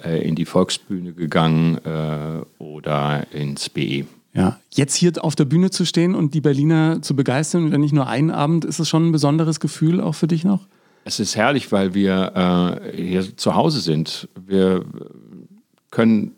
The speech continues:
Speaker 1: in unseren eigenen Betten schlafen, rei-, müssen nicht herumreisen. Ich gehe dann so gegen sieben Uhr, setze ich mich aufs Fahrrad und fahre in den Admiralspalast, ziehe mir meinen Frack an und gehe auf die Bühne.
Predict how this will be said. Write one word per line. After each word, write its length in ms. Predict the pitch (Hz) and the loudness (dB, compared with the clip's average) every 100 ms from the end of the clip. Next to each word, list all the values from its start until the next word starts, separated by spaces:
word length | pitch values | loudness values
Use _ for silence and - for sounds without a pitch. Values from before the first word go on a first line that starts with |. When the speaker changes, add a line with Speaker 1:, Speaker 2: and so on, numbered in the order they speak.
| _ _ - | _ _ -16
Speaker 1:
in 100 | 107 | -14
unseren 280 | 104 107 | -6 -2
eigenen 260 | 107 113 101 | 2 2 2
Betten 220 | 87 123 | 0 -2
schlafen, 760 | - 117 117 120 120 117 101 - _ _ _ - | 0 2 2 2 2 2 -2 -8 _ _ _ -4
rei-, 200 | 107 117 | 0 2
müssen 240 | 113 113 | 2 2
nicht 140 | 107 107 | 2 2
herumreisen. 760 | 95 110 120 104 113 110 113 - - - - - | 2 2 2 0 0 -2 -4 -8 -20 -20 -20 -18
Ich 120 | - | -2
gehe 160 | 113 113 | 2 4
dann 160 | 110 | 4
so 100 | 104 | 2
gegen 240 | 101 113 107 | 2 2 2
sieben 320 | 98 113 113 | 2 2 2
Uhr, 160 | - 107 | 2 2
setze 280 | 110 - | 0 -2
ich 80 | 104 | -2
mich 120 | 107 | 0
aufs 200 | 98 90 | 0 -2
Fahrrad 360 | - 90 120 113 | -2 0 0 -2
und 240 | 113 110 | 0 0
fahre 540 | - 107 104 104 104 - | 0 0 2 2 0 0
in 160 | 104 | 0
den 140 | 101 101 | 2 0
Admiralspalast, 800 | 101 101 85 - - 117 123 - | -2 -2 -2 -2 -4 -4 -2 0
ziehe 120 | 113 | 2
mir 100 | 95 | 2
meinen 180 | 95 92 | 2 0
Frack 260 | - 76 | -2 -4
an 260 | - 117 120 | -2 -2 -2
und 400 | - 107 107 - | -2 -2 -2 -4
gehe 160 | 110 113 | -4 -4
auf 80 | |
die 120 | - 98 | -4 -4
Bühne. 280 | 117 123 | -2 -2